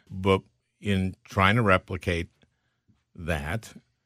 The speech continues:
here in the Northside Achievement Zone, elsewhere, with these promised neighborhoods. And by the way, I remember fighting in the Health, Education, Labor, and Pension Committee for promised neighborhoods. And we had a senator, I won't say his name, who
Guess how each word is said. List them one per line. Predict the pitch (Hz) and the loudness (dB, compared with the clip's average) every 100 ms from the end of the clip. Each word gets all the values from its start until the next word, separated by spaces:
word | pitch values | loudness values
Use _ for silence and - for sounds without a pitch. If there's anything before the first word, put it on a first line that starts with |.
| _ _ _ _ | _ _ _ _
here | 90 87 | -2 0
in | 82 78 | 0 0
the | 71 | -4
Northside | 69 80 69 | -6 -8 -10
Achievement | - 123 117 107 | -4 -2 0 0
Zone, | 87 95 92 90 | 0 -2 -4 -2
elsewhere, | 82 82 - 69 71 117 - _ _ _ | 0 0 -4 -10 -12 -14 -16 _ _ _
with | - 82 | -6 -2
these | 90 | -2
promised | - 92 82 78 95 | 0 0 0 0 0
neighborhoods. | 87 92 87 | 2 4 2
And | 87 | 2
by | 151 147 | 2 4
the | 117 | 4
way, | 110 92 85 | 6 4 2
I | 92 | 2
remember | 107 110 104 92 | 4 4 4 4
fighting | 85 - - 104 104 98 90 85 82 - - - _ | 0 -6 -2 2 4 4 2 0 -6 -14 -20 -20 _
in | - 85 80 78 82 - | -4 0 2 0 -4 -6
the | 80 80 - _ | -6 -6 -10 _
Health, | - 98 90 | -6 -4 -2
Education, | 82 - 87 78 82 | -4 -4 -4 -4 -2
Labor, | 78 71 | -4 -4
and | 71 | -4
Pension | - 113 - 87 | 0 0 0 -4
Committee | - 82 76 78 - _ | -4 -4 -4 -6 -10 _
for | - 110 104 | 0 2 4
promised | - 92 82 - | 2 0 0 -2
neighborhoods. | 87 82 71 80 71 - _ _ _ _ | -2 -2 -4 -8 -10 -16 _ _ _ _
And | 92 92 | 0 2
we | 87 | 4
had | 113 104 | 4 4
a | |
senator, | - 92 82 82 | 4 2 4 2
I | |
won't | 95 90 | 2 2
say | 82 | 0
his | 69 71 | -2 -6
name, | 73 - _ _ - | -14 -16 _ _ -2
who | 95 104 104 | 4 4 4